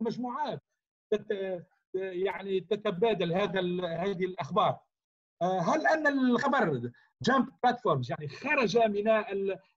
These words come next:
المنصات الاجتماعية وانتشر في، آه، مواقع أخرى وانتشر في وسائل الإعلام؟ هذه كلها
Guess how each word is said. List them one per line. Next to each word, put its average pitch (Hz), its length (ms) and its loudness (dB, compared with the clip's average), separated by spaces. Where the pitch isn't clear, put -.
المنصات 202 680 0
الاجتماعية 190 760 0
وانتشر 214 1000 2
في، 208 400 4
آه، 180 180 2
مواقع 226 500 2
أخرى 220 180 0
وانتشر 208 420 0
في 220 100 0
وسائل 220 280 2
الإعلام؟ 233 440 2
هذه 262 200 2
كلها 269 400 0